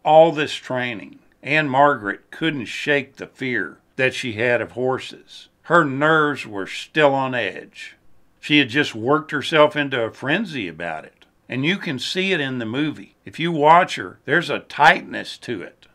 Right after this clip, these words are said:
She's uncomfortable on these horses. John Wayne knew this problem, and he did everything he could to calm her down. He assured her that she would make it through this film just fine.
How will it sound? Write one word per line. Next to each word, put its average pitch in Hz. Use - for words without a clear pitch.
She's 151
uncomfortable 156
on 107
these 104
horses. -
John 143
Wayne 156
knew 175
this 113
problem, 98
and 110
he 202
did 147
everything 165
he 143
could 135
to -
calm 131
her 131
down. 123
He 151
assured 156
her 92
that 127
she 151
would 120
make 139
it 202
through 143
this 135
film 127
just 123
fine. 104